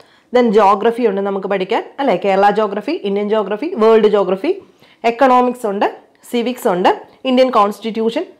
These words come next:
science and technology ഇവിടെ വന്നിട്ടുണ്ട്, ആർട്സ്, സ്പോർട്സ്, കൾച്ചർ വന്നിട്ടുണ്ട്, കമ്പ്യൂട്ടർ സയൻസ് ഉണ്ട്.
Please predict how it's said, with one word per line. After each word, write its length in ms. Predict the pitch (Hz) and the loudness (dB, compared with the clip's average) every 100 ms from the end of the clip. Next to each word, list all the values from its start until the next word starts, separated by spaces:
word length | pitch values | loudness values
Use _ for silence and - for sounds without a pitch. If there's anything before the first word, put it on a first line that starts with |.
| - | -8
science 380 | 214 202 247 - 330 | -2 0 -2 -2 -2
and 100 | 311 | 0
technology 400 | 285 233 233 226 220 | -2 2 2 4 4
ഇവിടെ 120 | 202 190 | 4 2
വന്നിട്ടുണ്ട്, 400 | 185 185 185 311 415 - - _ - 233 | 2 0 2 2 0 -8 -20 _ -2 2
ആർട്സ്, 320 | 233 233 294 330 | 2 0 -4 -4
സ്പോർട്സ്, 420 | - 214 208 214 254 240 | -2 0 0 0 0 2
കൾച്ചർ 340 | 190 185 240 233 | 0 2 2 4
വന്നിട്ടുണ്ട്, 360 | 196 196 185 349 381 _ _ 262 | 0 -4 -2 -2 -2 _ _ -2
കമ്പ്യൂട്ടർ 340 | 226 226 214 214 | 2 2 2 -2
സയൻസ് 240 | 175 160 - | -4 -6 -8
ഉണ്ട്. 120 | 120 | -10